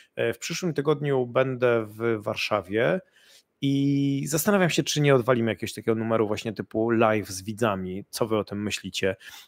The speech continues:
Siedemnastego, bo będę szesnasty, siedemnasty, osiemnasty w Nadarzynie, także zabrałbym ze sobą, e, przenośną kamerę, tyle ile nam styknie baterii w, w tym, w, w lapku, to byśmy to zrobili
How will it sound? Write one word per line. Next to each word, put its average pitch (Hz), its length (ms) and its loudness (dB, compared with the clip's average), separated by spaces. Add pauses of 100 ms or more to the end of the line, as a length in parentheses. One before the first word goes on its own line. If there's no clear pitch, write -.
Siedemnastego, 120 920 4
bo 107 120 2
będę 123 180 4
szesnasty, - 420 -2
siedemnasty, 120 480 -2
osiemnasty 113 840 -2
w 107 380 2
Nadarzynie, 131 600 -2 (380)
także 120 320 -4
zabrałbym 117 560 2
ze 117 120 0
sobą, 117 760 4
e, 110 260 -2
przenośną 110 480 -8
kamerę, 127 500 4
tyle 117 320 0
ile 110 240 0
nam 107 220 -4
styknie 107 800 -2
baterii 110 480 0
w, - 140 -16 (340)
w - 80 -20
tym, 101 420 -2
w, 104 420 2
w - 20 -16 (160)
lapku, 110 500 4
to 107 100 -14
byśmy 107 220 -10
to 104 120 -4
zrobili 110 580 2